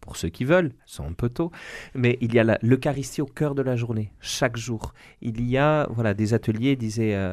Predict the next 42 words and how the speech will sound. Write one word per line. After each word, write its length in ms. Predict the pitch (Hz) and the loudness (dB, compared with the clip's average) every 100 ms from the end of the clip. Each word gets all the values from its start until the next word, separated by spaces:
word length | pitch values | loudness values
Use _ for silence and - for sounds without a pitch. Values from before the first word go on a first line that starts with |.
| - | -4
évoquait 340 | - 107 104 107 | -2 -2 0 -2
Simon, 420 | - 123 139 151 | 0 0 2 0
pour 220 | 120 110 - | -2 -6 -10
réfléchir 640 | - 139 - 156 - 170 139 | -2 0 2 0 2 0 0
en 100 | 131 | 0
profondeur 600 | 165 165 165 160 160 - | 0 -2 -2 -2 -2 -4
sur 160 | 117 | -6
la 140 | 107 107 | -4 -2
nature 600 | 123 156 175 - 165 151 | -2 -2 -2 -4 -4 0
de 80 | 135 | 0
la 100 | 131 | -2
liturgie, 540 | 135 131 135 135 135 | -6 -8 -8 -4 -4
sur 180 | 131 131 | -4 -2
les 100 | 127 | -2
rites, 260 | 135 127 | -2 -6
sur, 260 | - 123 120 - - - | -4 -2 -4 -6 -20 -10
voilà, 200 | - 113 | -2 0
tel 260 | 107 147 135 | 2 0 0
ou 60 | 123 | 0
tel 200 | 135 120 | 0 0
aspect 300 | - - 127 | -4 -4 -2
de 80 | |
la 60 | 120 | -2
liturgie. 540 | 113 - 117 110 117 - - - - | -4 -6 -4 -4 -4 -6 -14 -12 -2
Quand 100 | 143 | 2
nous, 200 | 151 147 | 2 0
quand 200 | - 139 | 0 2
nous, 220 | 135 131 123 - 123 | 2 0 -2 -8 -2
nous, 240 | 120 110 | 0 2
nous, 340 | 120 117 113 110 - _ 98 | 2 2 0 -2 -10 _ -6
euh, 240 | 110 - 76 85 - - 123 | -4 -6 -8 -12 -10 -2 2
abordons 480 | 127 131 123 135 | 4 2 2 4
un 80 | 123 | 4
chant 320 | 120 - 190 | 4 2 0
à 80 | 127 | 0
travailler, 480 | - 107 101 104 120 | -2 0 0 0 0
en 100 | 117 | -2
chant 140 | - | -2
choral 320 | 113 113 117 120 | -2 -2 -2 -2
ou 80 | |
et 60 | 107 | -2
cetera, 400 | - - 117 165 | -4 -6 -4 -4